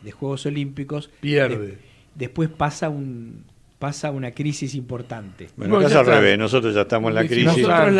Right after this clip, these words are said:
Speaker 1: atravesamos y salimos
Speaker 2: <laughs>
Speaker 1: triunfantes
Speaker 2: Largamos
Speaker 1: después de eso.
Speaker 3: Ahora,
Speaker 2: antes.
Speaker 3: ahora, u-, ustedes piensen, ahora, ahora pensemos seriamente, lo que es en medio de esta crisis,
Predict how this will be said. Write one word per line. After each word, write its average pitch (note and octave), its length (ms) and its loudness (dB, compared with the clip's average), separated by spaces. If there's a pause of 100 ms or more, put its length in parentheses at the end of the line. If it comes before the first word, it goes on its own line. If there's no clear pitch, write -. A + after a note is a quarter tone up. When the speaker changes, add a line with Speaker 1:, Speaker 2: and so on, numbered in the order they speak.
Speaker 1:
atravesamos E3+ 800 2
y - 80 -6
salimos D#3 600 2
Speaker 2:
<laughs> - 20 -10
Speaker 1:
triunfantes C#3+ 600 -2
Speaker 2:
Largamos F3+ 420 0
Speaker 1:
después B2+ 160 0
de C3 60 4
eso. B2+ 220 4
Speaker 3:
Ahora, D#3 180 4
Speaker 2:
antes. D3+ 140 -2
Speaker 3:
ahora, D#3+ 180 2 (140)
u-, D#3+ 240 -8
ustedes E3+ 280 4
piensen, C3+ 480 -2
ahora, B2+ 140 2
ahora B2 220 0
pensemos G#2+ 420 -4
seriamente, F#2 540 -8
lo G2 180 -10
que C#3+ 140 -8
es C#3+ 140 -6
en G#2+ 120 -6
medio A2 180 -2
de G2+ 40 -2
esta G2 180 -6
crisis, A2 380 -6